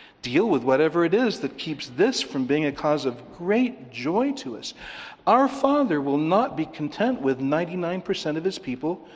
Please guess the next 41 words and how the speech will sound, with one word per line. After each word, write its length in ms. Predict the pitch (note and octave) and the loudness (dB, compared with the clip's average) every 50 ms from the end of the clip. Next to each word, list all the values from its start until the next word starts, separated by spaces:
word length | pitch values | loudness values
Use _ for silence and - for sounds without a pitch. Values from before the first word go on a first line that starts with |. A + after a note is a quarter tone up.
| - - - - _ _ _ - | -20 -20 -20 -20 _ _ _ -16
coming 280 | - - D#3+ D#3 D#3 D#3+ | -4 -4 -2 -2 -2 -4
to 80 | F3+ | -4
heaven. 340 | E3+ F#3+ A#3 B3+ B3 - A2 - | -4 -4 -4 -4 -6 -10 -12 -8
There 100 | C3+ C3 | -8 -6
must 360 | C#3 F#3 A#3 - - - - | -2 -2 -2 -2 -4 -8 -8
be 80 | F3 E3+ | -8 -6
a 60 | D#3+ | -6
hundred 240 | D#3+ F3 E3+ E3+ E3 | -6 -8 -8 -10 -12
percent. 500 | - - - - F3 D#3 - - - - - _ _ _ _ _ _ - - - - - - - _ _ | -10 -12 -10 -8 -8 -8 -10 -10 -14 -20 -20 _ _ _ _ _ _ -20 -20 -20 -20 -20 -20 -20 _ _
And 80 | D#3+ C#3 | -10 -10
of 80 | - | -4
course, 240 | - - G3 F#3 - | 0 2 2 2 2
Spurgeon 480 | - - - F3 E3+ E3 C#3+ D3+ D#3 D3 | -4 -2 0 2 2 2 0 -2 -4 -2
says 260 | - F3 D#3+ C#3+ C#3+ | 0 0 2 2 2
it 140 | D3+ - C3 | -2 0 2
better 240 | D3 D3 D3+ D#3 D3 | 2 4 4 4 2
than 180 | C3+ D3 C#3+ | 2 2 4
I, 160 | D3 E3+ F3+ | 4 4 2
so 220 | F3 - - C#3+ B2+ | 0 -2 -4 -2 -2
I'll 100 | B2 B2 | -2 -2
just 380 | B2 - F#3+ F#3 - - - | 0 -2 -2 -2 -2 -6 -6
let 200 | D3+ D3+ D3+ D3 | -4 -4 -4 -4
him 180 | C3+ D3 C#3+ C#3 | -4 -8 -8 -8
tell 260 | - - C#3 B2+ B2 | -8 -6 -6 -6 -6
you. 220 | A2+ G#2+ G2+ G#2 - - - - - - - - - - - - - | -6 -8 -10 -12 -14 -18 -20 -20 -20 -18 -16 -16 -14 -16 -16 -18 -4
He 120 | - F#3+ G#3 | 0 0 0
says 280 | - - A3+ G#3 G3 | 4 4 4 2 4
the 100 | G#3+ F#3+ | 2 0
Father 340 | F#3 - G#3 G3+ G#3 G3 F#3 | 4 6 6 6 6 6 4
takes 320 | F3 - G3+ F#3 F3+ - - | 2 4 2 2 2 2 0
a 60 | F#3+ | 0
special 560 | - - - - G3+ G3 F#3+ - - - - | 0 -2 2 4 4 4 4 2 0 0 0
interest 580 | - F3 F3 E3+ - - F3+ D#3+ D#3 D#3+ - E3+ | 2 2 2 0 2 2 2 2 2 2 -2 -2
in 100 | E3 D#3+ | 0 0
these 180 | D#3 D3 C#3 | 0 0 -2
stray 300 | - - - D#3+ D#3 D3+ | -4 -2 0 2 2 2
sheep 320 | D3+ - - D#3+ D#3 D3 D3+ | 2 0 -2 -4 -4 -4 -4
because 320 | F3+ - - A3+ G#3+ F#3+ | -4 2 2 2 2 4
they're 200 | A3+ B3 C4 C#4 | 2 4 4 4
his 160 | C4+ A3 - | 4 6 6
own. 480 | C4 D4+ F4+ F#4+ F#4 D4 A#2 F#2 E2+ | 6 6 6 4 4 2 0 -2 -6